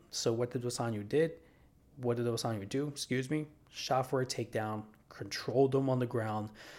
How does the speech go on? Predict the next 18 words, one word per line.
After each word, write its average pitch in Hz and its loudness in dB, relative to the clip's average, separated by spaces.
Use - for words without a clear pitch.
Barberena 117 2
really 120 0
didn't 113 -4
have 101 -4
anything 139 0
for 113 0
him. 104 -4
Um, 107 0
Dos 117 0
Anjos 117 -2
almost 117 -2
got 113 -2
a, 107 -2
uh, 98 -4
head 123 -2
and 117 -2
arm 120 0
lock. 117 -2